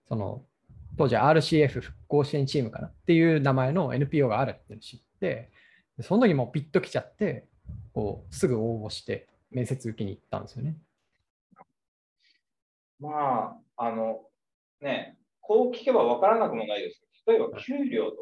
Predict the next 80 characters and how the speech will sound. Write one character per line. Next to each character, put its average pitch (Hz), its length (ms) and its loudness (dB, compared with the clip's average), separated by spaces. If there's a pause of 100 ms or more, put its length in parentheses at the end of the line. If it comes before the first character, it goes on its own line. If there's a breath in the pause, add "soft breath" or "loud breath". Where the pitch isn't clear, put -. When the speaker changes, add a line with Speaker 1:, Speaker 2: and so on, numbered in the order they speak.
(120)
Speaker 2:
か、 82 320 -6 (100)
Speaker 1:
は 113 120 0
い、 95 40 -6
は - 120 0
い。 - 140 -4 (280)
Speaker 2:
先 254 220 -2
の 220 160 -4
キ - 140 -6
ャ 165 120 2
リ 240 160 2
ア 233 80 2
ア - 20 -6
ッ 240 200 -2
プ - 80 -16 (120)
と - 120 -20
か、 - 280 -12 (180)
Speaker 1:
は 131 100 2
い、 113 40 0
は 135 120 0
い。 - 220 -6 (180)
Speaker 2:
ま 156 160 0 (240)
あ、 196 240 2
あ、 226 40 4
あ 226 40 4
る 160 120 0
じ 127 80 -4
ゃ - 40 -4
な 90 140 -12
い 87 60 -18
で - 140 -20
す - 60 -20 (340)
か。 123 100 2
Speaker 1:
あ 139 60 6
り 151 100 2
ま 180 100 4
す 147 120 -6
よ 104 100 -6
ね。 101 300 -6 (720)
Speaker 2:
一 131 280 -14
年 147 220 -4
目 143 120 -2
と 127 100 -4
か 87 140 -8
だ 80 120 -8
と、 76 340 -12 (720)
東 110 180 -2
京 101 120 -6
出 104 140 -4
て、 113 120 -6
し - 80 -14
か 180 80 4
も 131 80 0
周 180 240 4
り 180 80 2
っ 180 40 -8
て - 80 2
そ 180 120 2
う 175 40 2
い - 20 0
う - 100 -2
こ - 60 -4
と - 60 -8
考 226 80 -10 (120)
え 220 80 -4
て - 60 -12
る - 120 -14
人 - 100 -20 (240)
だ 107 80 0
ら 104 80 0
け 90 80 -6
だ 73 100 -8
っ - 60 -18
た 80 80 -16
と - 100 -20
思 - 100 -20
う - 260 -14
の 110 60 0
で、 101 40 0
Speaker 1:
は - 60 -6
い。 67 160 -14